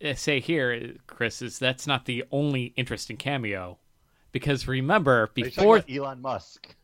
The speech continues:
Speaker 1: No. Was he in there? Did I
Speaker 2: Oh,
Speaker 1: miss
Speaker 2: he
Speaker 1: him again?
Speaker 2: With their... with, <laughs> again? Did you miss him the first time?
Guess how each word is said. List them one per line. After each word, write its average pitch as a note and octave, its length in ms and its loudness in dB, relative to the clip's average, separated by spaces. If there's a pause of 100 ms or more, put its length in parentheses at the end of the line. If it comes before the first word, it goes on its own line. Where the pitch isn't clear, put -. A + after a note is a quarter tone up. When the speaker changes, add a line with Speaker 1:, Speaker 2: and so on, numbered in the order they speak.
Speaker 1:
No. D3+ 460 0 (540)
Was D#3+ 220 -4
he G4 60 0
in A4 200 6
there? A#4+ 240 2 (360)
Did F3 140 -4
I G3 80 6
Speaker 2:
Oh, G3 60 4
Speaker 1:
miss A#3+ 160 2
Speaker 2:
he - 40 -8
Speaker 1:
him A#3 60 0
again? G#3 320 2 (220)
Speaker 2:
With D3 220 -6
their... E3 260 -4
with, C#3 260 -4 (300)
<laughs> - 300 -20
again? A#2 540 -8
Did A#2+ 160 -14
you A#2 60 -12
miss A#2 180 -10
him D3+ 80 -10
the A2 80 -6
first - 220 -16
time? - 140 -12